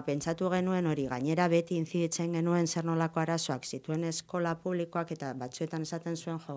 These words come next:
gu, a, modu batez gure kontran ari ginela jotzen, ez da? Ze azken batean,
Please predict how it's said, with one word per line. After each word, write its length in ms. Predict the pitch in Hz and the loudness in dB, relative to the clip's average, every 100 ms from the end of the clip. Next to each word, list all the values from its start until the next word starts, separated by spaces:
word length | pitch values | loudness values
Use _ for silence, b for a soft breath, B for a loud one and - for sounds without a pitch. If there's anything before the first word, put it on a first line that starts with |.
| 131 | -4
gu, 140 | 156 170 | -2 -2
a, 100 | 143 | -4
modu 340 | 147 143 151 165 | -6 -6 -6 -6
batez 320 | 165 180 170 | -4 -6 -6
gure 560 | 156 143 156 160 156 156 | -6 -4 -2 -2 -2 -4
kontran 420 | 170 165 160 127 127 | -6 -6 -6 -8 -8
ari 200 | 123 127 | -10 -10
ginela 380 | 131 127 127 131 | -10 -10 -10 -10
jotzen, 400 | - 135 135 127 | -12 -12 -10 -10
ez 100 | 135 | -8
da? 140 | 147 | -8
Ze 120 | - | -8
azken 300 | 120 - 147 | -10 -8 -6
batean, 380 | 147 143 151 151 | -4 -4 -4 -4